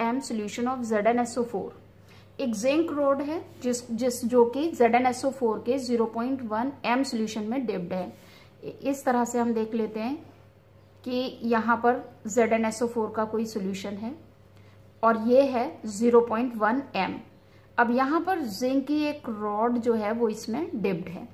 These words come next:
The salt is ninety-five percent dissociated of the solution at two ninety-eight Kelvin।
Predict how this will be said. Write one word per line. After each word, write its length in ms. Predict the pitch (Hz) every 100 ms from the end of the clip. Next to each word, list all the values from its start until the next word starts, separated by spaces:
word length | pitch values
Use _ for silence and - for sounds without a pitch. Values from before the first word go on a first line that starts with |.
| - - - - -
The 140 | 233 233
salt 420 | 277 277 320 403
is 160 | 392 320
ninety-five 600 | 269 269 320 302 294 285
percent 400 | 262 269 262 226
dissociated 720 | 202 214 - 220 214 285 240
of 180 | 208 208
the 100 | 233
solution 520 | 214 190 190 240 262
at 180 | 277 - -
two 120 | 247 226
ninety-eight 540 | 190 190 208 233 -
Kelvin। 380 | 208 180 -